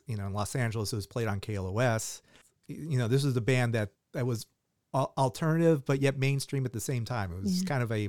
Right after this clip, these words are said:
Speaker 1: a fine line that, uh, that they were able to, they kind of thread the needle there.
Speaker 2: They had such a great presence. I miss them.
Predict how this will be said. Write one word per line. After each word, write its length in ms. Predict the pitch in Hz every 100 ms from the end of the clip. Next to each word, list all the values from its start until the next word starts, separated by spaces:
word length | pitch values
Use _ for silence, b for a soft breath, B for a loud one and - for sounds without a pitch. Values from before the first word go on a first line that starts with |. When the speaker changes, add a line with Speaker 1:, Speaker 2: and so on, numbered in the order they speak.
| -
Speaker 1:
a 60 |
fine 320 | 117 117 117 104
line 360 | 104 95 80
that, 140 | 90 - -
uh, 140 | 92 107 -
that 160 | 98 -
they 80 |
were 140 | 104 98
able 180 | 92 90
to, 180 | 92 - b b b b
they 100 | 101
kind 220 | - 107
of 60 | 95
thread 280 | - 117 104
the 100 | 101
needle 320 | 110 104 90
there. 340 | 90 80 82 _ _ _ _ _ -
Speaker 2:
They 180 | 254
had 200 | 240 208
such 220 | - 202 196
a 20 |
great 340 | 196 180 -
presence. 420 | - 165 160 147 -
I 80 | -
miss 240 | 170 165 -
them. 280 | 139 156